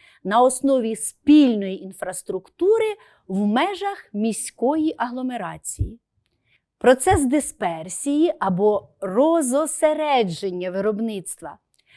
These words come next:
проявляється у повсюдному розміщенні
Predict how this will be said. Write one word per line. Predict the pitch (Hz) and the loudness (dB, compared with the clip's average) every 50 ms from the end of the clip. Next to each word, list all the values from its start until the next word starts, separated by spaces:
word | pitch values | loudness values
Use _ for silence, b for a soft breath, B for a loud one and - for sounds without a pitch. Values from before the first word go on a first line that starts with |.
| b b b | b b b
проявляється | - 196 185 180 175 180 196 240 349 440 480 403 330 - - - - - _ _ - | -6 -6 -4 -4 -4 -6 -6 -6 -6 -6 -6 -6 -6 -8 -10 -12 -14 -16 _ _ -12
у | 202 | -12
повсюдному | 185 - - 214 220 - - - - 370 415 381 349 339 294 277 262 | -10 -4 -2 -2 -2 -2 -4 -2 0 0 2 2 2 2 2 2 2
розміщенні | 247 233 202 233 240 277 294 285 - - - 220 226 220 214 - | 0 0 -2 -2 -4 -4 -4 -6 -10 -14 -12 -10 -10 -10 -10 -12